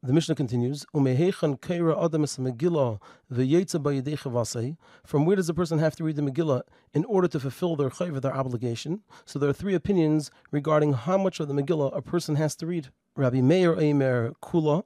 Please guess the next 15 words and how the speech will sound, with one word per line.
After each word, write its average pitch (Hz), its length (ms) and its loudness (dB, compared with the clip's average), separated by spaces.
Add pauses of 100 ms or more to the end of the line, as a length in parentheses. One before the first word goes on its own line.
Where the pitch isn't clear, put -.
(140)
Rabbi 131 180 0
Meir 160 220 2
says 151 260 -2
a 127 40 -6
person 151 220 -2
has 135 140 0
to - 120 -6
read 147 80 -2
the 131 60 0
entire 131 300 0
Megillah, 127 400 -2 (140)
as 143 260 -2
is 143 160 -2
the 127 80 -2
halacha. 127 440 -2